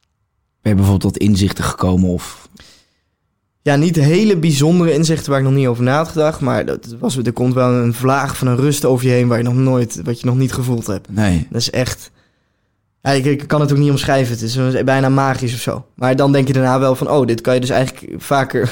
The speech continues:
Speaker 2: <laughs> blijven."
Speaker 1: Ja.
Speaker 2: Dan heb je dus eenenvijftig ja, eh, weken van het jaar niet.
Speaker 1: Ja.
Speaker 2: Dus, eh, ik, ik ga er wel werk van maken dat ik daar, dat soort dingen wel echt vaker ga doen. Maar, eh, ja, het, het is gewoon prachtig dat je gewoon alleen dat hebt. En, eh,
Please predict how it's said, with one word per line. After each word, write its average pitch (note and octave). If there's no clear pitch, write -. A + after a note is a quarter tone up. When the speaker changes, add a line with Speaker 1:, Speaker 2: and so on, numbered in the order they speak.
Speaker 2:
<laughs> B2+
blijven." D3
Speaker 1:
Ja. G#2+
Speaker 2:
Dan A2
heb C#3+
je C#3+
dus C3
eenenvijftig C#3
ja, B2+
eh, B2+
weken B2+
van C3
het B2+
jaar B2+
niet. -
Speaker 1:
Ja. G#2+
Speaker 2:
Dus, B2+
eh, A#2+
ik, A2+
ik A#2
ga A#2+
er A#2+
wel B2
werk B2
van B2
maken A#2+
dat A#2
ik -
daar, A#2+
dat B2
soort B2+
dingen A#2+
wel A#2+
echt -
vaker A#2
ga A2+
doen. B2
Maar, -
eh, -
ja, -
het, A2+
het -
is B2+
gewoon A#2
prachtig A2+
dat -
je -
gewoon A2+
alleen A#2+
dat A2+
hebt. G#2+
En, A2+
eh, G2+